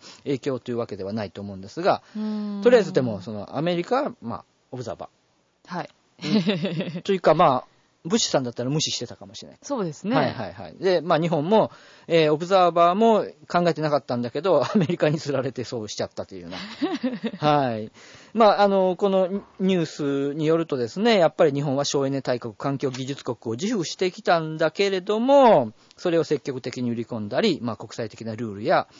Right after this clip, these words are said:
Speaker 1: えー、枠組み作りで主導したりできなければ、その潜在力を活かせないと。日本は街の姿勢に別れを告げるべきだっていうふうにね、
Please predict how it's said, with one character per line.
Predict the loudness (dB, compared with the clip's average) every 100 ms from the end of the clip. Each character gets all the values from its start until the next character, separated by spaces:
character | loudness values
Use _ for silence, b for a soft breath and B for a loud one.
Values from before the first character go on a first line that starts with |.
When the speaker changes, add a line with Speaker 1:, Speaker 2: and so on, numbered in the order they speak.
| B
Speaker 1:
え | -6 -4
ー、 |
枠 | -4 -6
組 | -6 -6
み |
作 | -6 -12 -4
り | 2
で | 2 2
主 | -6 -6
導 | -2 -2
し | -2
た | -4
り | -6
で | -8
き | -8
な | -8 -6
け | -6
れ | -4
ば、 | 0 0
そ | 0 -8
の | -10
潜 | -10 -10
在 | -12 -14
力 | -14 -4 -4
を |
活 | -4 -6
か | -6
せ | -4
な | -4
い |
と。 | -6 -20 b b b -18 -12
日 | -8
本 | -4 0
は | 0
街 | -2 -6 -4
の | -4
姿 | -6 -6 -6
勢 |
に | -6
別 | -8 -6
れ | -6
を | -6
告 | -6
げ | -8
る | -6
べ | -8
き | -2
だ | -4
っ | -4
て | -10
い |
う |
ふ | -12
う | -6
に |
ね、 | -2